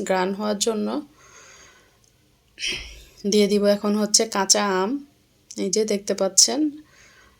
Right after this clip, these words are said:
ডালটা, আমি, টকটা হয়ে আসলে তারপর হচ্ছে আমটা দিবেন, না হলে আম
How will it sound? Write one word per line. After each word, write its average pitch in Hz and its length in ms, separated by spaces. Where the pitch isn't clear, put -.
ডালটা, 202 520
আমি, 202 200
টকটা 226 380
হয়ে 214 360
আসলে 254 460
তারপর 208 340
হচ্ছে 214 300
আমটা 220 320
দিবেন, 202 300
না 202 120
হলে 214 220
আম 226 180